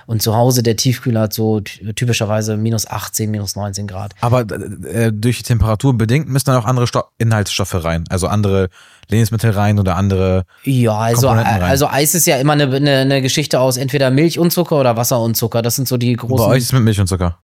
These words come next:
Speaker 1: Sowohl als auch. Also wenn
Speaker 2: Okay.
Speaker 1: Fruchteis ist, dann ist, wird's halt mit Milch gema-, äh, mit Wasser gemacht, weil's halt ja vegan sein soll auch, ne?
Speaker 2: Laktosefrei
Speaker 1: Und
Speaker 2: und so
Speaker 1: genau,
Speaker 2: wahrscheinlich auch.
Speaker 1: laktosefrei, vegan und so und genau, mehr so als Sorbet.
Speaker 2: Okay.
Speaker 1: Ähm,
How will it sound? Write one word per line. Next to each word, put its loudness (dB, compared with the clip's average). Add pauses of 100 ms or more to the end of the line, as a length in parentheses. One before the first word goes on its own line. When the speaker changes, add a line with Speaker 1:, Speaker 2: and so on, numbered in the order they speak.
(140)
Speaker 1:
Sowohl 0
als 2
auch. 0
Also 0
wenn 0
Speaker 2:
Okay. -6
Speaker 1:
Fruchteis -2
ist, -8
dann -4
ist, -8
wird's -6
halt -4
mit 0
Milch -2
gema-, -4
äh, 2
mit 0
Wasser 0
gemacht, -4
weil's -4
halt -2
ja -4
vegan -4
sein -4
soll -4
auch, -8
ne? -2
Speaker 2:
Laktosefrei 0
Speaker 1:
Und 2
Speaker 2:
und 2
so 0
Speaker 1:
genau, -
Speaker 2:
wahrscheinlich -2
auch. 0
Speaker 1:
laktosefrei, -2
vegan -6
und -10
so -8
und -10 (420)
genau, -6
mehr -2
so -4
als -4
Sorbet. -2
Speaker 2:
Okay. -2 (500)
Speaker 1:
Ähm, 2